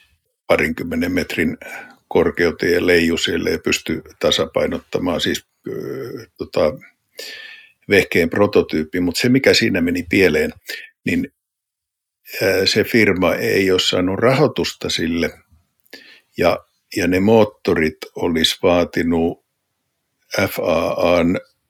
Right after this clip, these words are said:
hyväksynnän, ja F A A ei hyväksy muuta kuin sarjavalmisteisia moottoreita, ja se sarjavalmistuksen käynnistäminen olisi maksanut sata miljoonaa, ja ne ei saanut sitä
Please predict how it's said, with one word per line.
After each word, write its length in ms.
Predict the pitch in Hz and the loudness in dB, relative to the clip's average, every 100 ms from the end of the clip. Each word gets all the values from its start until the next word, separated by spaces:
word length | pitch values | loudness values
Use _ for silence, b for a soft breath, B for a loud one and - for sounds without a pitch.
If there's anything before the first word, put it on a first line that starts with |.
| _ _ _ - | _ _ _ -6
hyväksynnän, 760 | 113 110 101 - - 78 85 87 | -2 4 4 4 -2 -4 -2 0
ja 180 | 90 98 | 2 2
F 160 | - | 2
A 280 | 80 82 85 | 0 0 0
A 60 | 90 | 0
ei 160 | 87 | 2
hyväksy 460 | 95 92 85 - 82 | 0 0 0 0 0
muuta 320 | 85 82 - | 0 -2 -2
kuin 140 | - 87 | -4 0
sarjavalmisteisia 1120 | 104 90 76 78 76 - - 78 78 90 87 | 2 2 2 0 -4 -4 -4 -2 -2 0 0
moottoreita, 680 | 95 - - - 78 - - | 0 -2 -4 -2 -2 -2 -2
ja 120 | 82 | -2
se 140 | - | -2
sarjavalmistuksen 1040 | - 98 92 80 78 76 80 - - - 82 | 0 2 4 2 -2 -4 -4 -6 -6 -6 0
käynnistäminen 760 | 87 78 78 - - 80 82 | 0 2 -2 -4 -8 -6 -6
olisi 220 | 78 80 - | -6 -6 -4
maksanut 440 | 82 - 78 78 | -4 -4 -4 -4
sata 280 | - 87 73 | -4 -2 -2
miljoonaa, 580 | 76 76 80 71 - - _ B B B B B | -4 -6 -8 -10 -12 -14 _ B B B B B
ja 60 | 82 | -2
ne 100 | 87 | 0
ei 120 | 80 | 2
saanut 360 | 76 87 78 73 | 2 2 2 0
sitä 280 | - - 76 | -2 0 -2